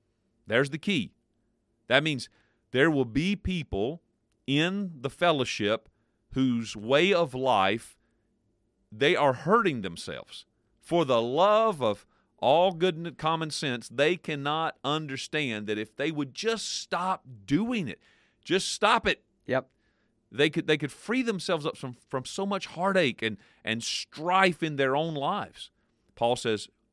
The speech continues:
Speaker 1: "In meekness, instruct those that oppose themselves. If God, peradventure, will give them repentance to the acknowledging of the truth." That's a, that's a massive thing right there. That's a,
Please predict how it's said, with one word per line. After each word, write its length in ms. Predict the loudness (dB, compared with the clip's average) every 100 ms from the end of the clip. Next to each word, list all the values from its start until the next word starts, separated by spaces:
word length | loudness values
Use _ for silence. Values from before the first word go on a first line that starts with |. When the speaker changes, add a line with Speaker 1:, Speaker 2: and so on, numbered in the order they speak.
| _
Speaker 1:
"In 180 | -6 -2
meekness, 480 | -2 -2 -6 -6 -10 -12
instruct 600 | -12 -12 -2 -2 0 -4
those 200 | -4 -6
that 120 | -10
oppose 320 | -8 -8 -8
themselves. 400 | -14 -14 -14 -14 _ _ _ _ 0
If 360 | 2 2 -4
God, 420 | 2 4 4 0 -2
peradventure, 760 | -4 -4 -4 -2 -2 -4 -8 -8 _
will 220 | -2 -2
give 380 | -2 0 0 0
them 240 | -6 -6 -6
repentance 720 | -6 -4 -6 -4 -6 -6 -6
to 160 | -6
the 200 | -6 -6
acknowledging 840 | -6 -4 0 0 0 -4 -6 -10 -6
of 240 | -8 -8
the 80 | -14
truth." 560 | -14 -12 -12 -12 _ _ _ _ _ _ _ _ _ _ _ _ _
That's 220 | -2 0
a, 140 | -2 -2 _ _ _ _ _ -8
that's 220 | -6 -4
a 80 | -4
massive 580 | -2 -2 -2 -4 -8
thing 260 | -6 -6 -2
right 200 | -4 -2
there. 100 | -4
That's 140 | -2
a, 120 | -4